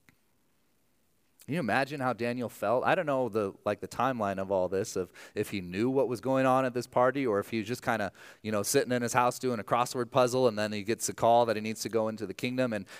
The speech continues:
and when he gets in there, he sees the vessels from the temple being used in a pagan worship service. Imagine how heartbreaking and infuriating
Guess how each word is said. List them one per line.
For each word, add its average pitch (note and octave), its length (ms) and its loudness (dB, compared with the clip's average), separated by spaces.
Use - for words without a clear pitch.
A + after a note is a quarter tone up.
and G#2 100 -4
when A#2 100 -2
he A2+ 60 -4
gets C3 260 2
in C#3+ 180 0
there, A2 200 2
he A2 160 -2
sees A2+ 1000 0
the G2 80 -4
vessels F#2+ 800 -2
from G2+ 180 -6
the F2+ 60 -8
temple A#2 600 -6
being G2+ 240 -6
used G2+ 520 -2
in F2+ 120 -12
a D#2+ 60 -10
pagan G#2+ 540 -6
worship - 440 -4
service. - 640 -12
Imagine A2+ 320 -4
how F#2 220 -4
heartbreaking F2+ 800 -2
and F#2+ 140 -8
infuriating F2 920 -4